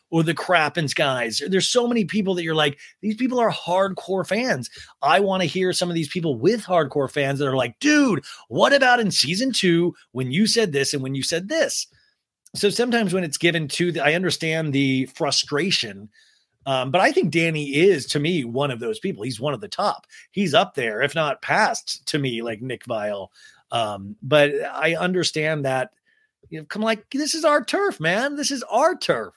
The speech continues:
We do it better, right? So, uh, but of course, Call Her Daddy is gonna get this, you know, and I, I think that is the obvious choice for Ariana to do. And I think now, as this, you know, progresses, you're gonna see Ariana or hear Ariana on Danny's.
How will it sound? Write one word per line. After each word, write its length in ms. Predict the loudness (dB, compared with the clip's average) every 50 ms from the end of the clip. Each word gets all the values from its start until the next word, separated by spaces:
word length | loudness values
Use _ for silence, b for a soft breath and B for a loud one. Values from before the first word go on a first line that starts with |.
| -8 -4
We 460 | 0 2 4 4 4 4 2 0 0
do 240 | 2 2 4 4 2
it 120 | 0 -2
better, 320 | -4 -4 -4 -4 -6 -6
right? 320 | 0 2 2 2 2 -2 -8 b b b b b b b b b b b b
So, 440 | -10 -2 0 2 4 4 4 2 4
uh, 320 | 4 4 4 6 4 2
but 120 | 2 0 -2
of 80 | 0
course, 220 | 0 2 2 2 2
Call 200 | 2 2 2 2
Her 80 | 2
Daddy 280 | 0 0 -2 -2 -2 -2
is 100 | -4 -4
gonna 160 | -6 -6 -2
get 220 | -2 -2 -2 0 0
this, 340 | 0 0 0 0 -4 -6 b b b b b b b _ -20 -20 -20 _ _ _ _ _
you 160 | 0 2 2 4
know, 200 | 2 0 0 0
and 120 | 0 2
I, 140 | 2 2 2 0
I 80 | -2
think 200 | -2 -2 -2 -2
that 120 | -2 -2 0
is 160 | -2 -4 -6
the 140 | -8 -10 -4 0
obvious 420 | 2 2 2 2 2 0 -2 -2
choice 300 | -2 -2 -2 -2 -4 -4
for 200 | -4 -6 -6 -2
Ariana 520 | 0 0 0 0 -2 -4 -6 -8 -8 -10 -10
to 100 | -10 -4
do. 280 | 0 0 2 4 4
And 100 | 2 2
I 40 | 0
think 160 | -2 -4 -2
now, 420 | 2 2 4 4 4 2 2 0 B B B B B B B _
as 220 | 2 2 2 2 2
this, 440 | 0 0 0 0 -2 -2 -4 -8 -8
you 140 | -6 -4 -2
know, 140 | -2 -4 -4
progresses, 640 | -4 -6 -4 -4 -4 -4 -2 -2 -2 -2 -2 -4 -6
you're 100 | -6 -8
gonna 140 | -6 -6
see 240 | -4 -2 0 2 2
Ariana 600 | 4 4 4 4 4 4 2 2 2 0 0 -2
or 120 | -2 -6 -8
hear 240 | -6 -2 -2 0
Ariana 420 | 2 4 4 4 4 2 0 0 -4
on 280 | -4 -4 -4 -6 -4
Danny's. 560 | -4 -2 -2 -2 -2 -4 -4 -4 -6 -6 -8